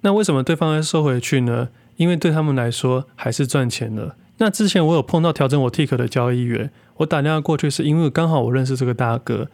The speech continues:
我们有吃过饭，所以他才在盘中请我预挂一个价格，他再把我的部位收回去。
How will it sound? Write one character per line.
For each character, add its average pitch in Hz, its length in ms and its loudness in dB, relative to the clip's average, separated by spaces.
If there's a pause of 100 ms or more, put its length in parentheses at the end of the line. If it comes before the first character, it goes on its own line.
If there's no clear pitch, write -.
(120)
我 120 80 0
们 117 120 2
有 120 60 0
吃 127 220 -2
过 120 200 0
饭， 113 300 -4 (500)
所 - 200 0
以 180 40 2
他 175 160 0
才 170 80 2
在 160 80 2
盘 120 280 -2
中 127 260 0 (240)
请 185 180 2
我 156 140 2
预 180 160 2
挂 160 180 0
一 143 60 -2
个 135 100 0
价 123 280 0
格， - 320 -4 (240)
他 170 100 -2
再 180 140 2
把 151 160 2
我 139 100 2
的 117 60 0
部 139 180 0
位 131 160 2
收 123 220 0
回 113 120 0
去。 120 340 -4